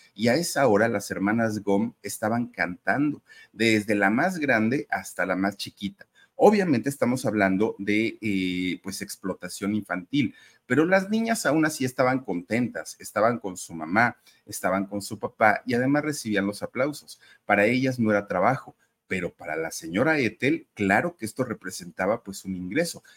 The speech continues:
y ella feliz de la vida. Cuanto más trabajaban las niñas, las tres, ella cobraba más y eso le beneficiaba mucho.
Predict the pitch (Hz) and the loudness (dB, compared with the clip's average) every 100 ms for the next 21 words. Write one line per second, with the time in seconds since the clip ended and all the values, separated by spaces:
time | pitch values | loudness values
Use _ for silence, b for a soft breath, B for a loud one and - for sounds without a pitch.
0 | b - 190 233 - 127 147 135 120 120 | b -2 0 0 -2 0 0 2 2 0
1 | 185 - - 104 104 98 127 214 240 226 | 0 -4 -4 0 0 2 0 0 -4 -4
2 | 143 - 120 120 98 95 95 92 131 - | -2 0 0 2 0 0 0 2 -2 -6
3 | - 85 - 92 101 - - b b - | -12 -10 -8 -2 -2 -2 -12 b b 2
4 | 131 131 - 98 95 98 92 90 87 - | 4 4 0 0 2 2 2 2 0 -4
5 | 107 117 131 - 143 - 92 87 82 - | -4 0 0 0 -2 -2 -4 -4 -6 -12
6 | - - 87 101 147 - | -12 -6 -2 0 -2 -4